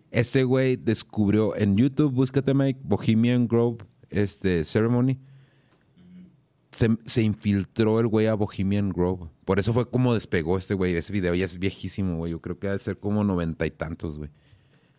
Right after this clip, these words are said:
Speaker 1: Este, el güey grabó la ceremonia. Tiene un cierto nombre la ceremonia, güey. Y ahí están involucrados políticos.
Speaker 2: Ok,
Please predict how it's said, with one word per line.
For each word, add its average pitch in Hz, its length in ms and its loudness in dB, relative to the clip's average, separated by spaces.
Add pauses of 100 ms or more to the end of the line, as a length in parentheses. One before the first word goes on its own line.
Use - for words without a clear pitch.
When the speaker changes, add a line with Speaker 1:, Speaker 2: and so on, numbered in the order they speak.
(1400)
Speaker 1:
Este, 82 680 0 (440)
el 104 160 2
güey 131 560 2
grabó 92 840 0 (1300)
la 90 140 0
ceremonia. 92 1000 0
Tiene 90 240 -2
un 123 760 2 (100)
cierto 123 360 0
nombre 120 300 2
la 127 100 2
ceremonia, 98 500 0
güey. 67 120 -8 (520)
Y - 100 -2
ahí 92 160 2
están 110 260 0
involucrados 104 720 0 (760)
políticos. 104 920 -4
Speaker 2:
Ok, - 160 -20